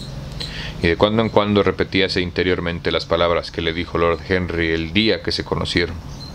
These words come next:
"Curar el alma por medio de los sentidos, y los sentidos por medio del alma". Sí, aquel era el secreto.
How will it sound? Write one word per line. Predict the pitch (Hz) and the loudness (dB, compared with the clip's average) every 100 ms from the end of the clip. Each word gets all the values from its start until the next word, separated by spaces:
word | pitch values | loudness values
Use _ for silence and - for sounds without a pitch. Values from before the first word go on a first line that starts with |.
| - - - - - - | -12 -12 -10 -12 -12 -2
"Curar | - 90 92 | 2 4 4
el | 95 | 2
alma | 98 95 85 80 - - - - - | 2 0 -2 -4 -10 -14 -14 -14 0
por | 95 87 | 2 6
medio | 98 101 | 4 4
de | 98 | 2
los | 90 | 0
sentidos, | 90 87 90 87 80 - - - - - - - - | 0 -2 0 0 -2 -6 -10 -12 -14 -14 -14 -14 0
y | 95 | 2
los | 92 | 4
sentidos | 90 85 104 110 110 - - - - - - | 2 2 2 2 0 -4 -10 -14 -14 -14 -4
por | - 85 | 0 2
medio | 87 82 80 | 4 4 2
del | 80 78 | 2 0
alma". | 78 73 - - - - - - - - - - - - | -2 -6 -12 -14 -16 -14 -14 -14 -16 -16 -16 -16 -16 -10
Sí, | - - 90 78 - - - - - | -2 0 2 0 -6 -16 -14 -14 0
aquel | 92 113 | 2 4
era | 113 107 | 4 2
el | 92 | 2
secreto. | 92 87 85 - | 0 0 -2 -4